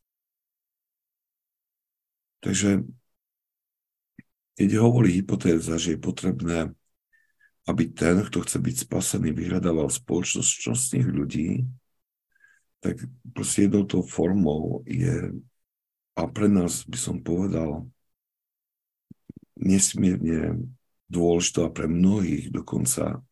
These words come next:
jedinou formou je, e, je vyhľadávanie tých spoločností, čestných ľudí skrze čítanie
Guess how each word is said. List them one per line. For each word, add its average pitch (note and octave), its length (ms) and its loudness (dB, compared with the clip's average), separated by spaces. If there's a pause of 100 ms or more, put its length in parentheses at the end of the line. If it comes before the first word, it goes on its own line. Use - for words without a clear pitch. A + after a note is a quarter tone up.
(120)
jedinou E2+ 580 0
formou D2+ 720 -4 (760)
je, E2 400 0 (720)
e, - 100 -8 (600)
je F2 160 2
vyhľadávanie F2+ 540 4
tých F2+ 240 0
spoločností, - 1000 -2
čestných - 440 -2
ľudí - 220 -2
skrze - 460 -6
čítanie - 640 -6